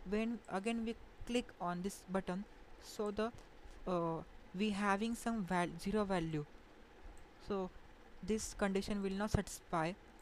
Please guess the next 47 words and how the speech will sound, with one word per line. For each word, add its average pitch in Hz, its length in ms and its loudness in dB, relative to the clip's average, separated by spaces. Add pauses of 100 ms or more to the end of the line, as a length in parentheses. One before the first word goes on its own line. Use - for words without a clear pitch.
(200)
because 196 400 2
we 202 100 2
having 202 400 2
zero 190 280 2
value 170 340 2
in 196 120 0
hidden 170 380 4
field. 151 140 -2 (500)
So 196 120 2
it 170 200 2 (140)
will 190 220 2
go 190 100 4
to 185 100 -4
the 202 220 2 (160)
else 190 140 -2
statement, 185 540 -2 (280)
and 175 100 -4 (120)
we 196 160 2
are 196 100 4 (140)
incrementing 208 600 0
the 208 100 2
hi-, 202 100 0 (280)
hidden 180 300 2
field 185 140 -2
value 180 360 -2
by 165 200 4 (100)
one, 180 220 0 (400)
and 175 200 -2
we 190 160 0
are 190 160 2
assigning 214 420 0
this 214 200 -2
hidden 185 220 0
field 185 160 -4
value 170 140 -2
to 175 140 -6
the 220 140 2 (1040)
text 180 260 2
box 165 220 0
here. 151 200 -4 (340)
So - 160 -6
each 226 240 -2
time 226 200 2
we, 208 120 0 (180)
we 185 80 -2
click 247 340 0
on, 175 300 0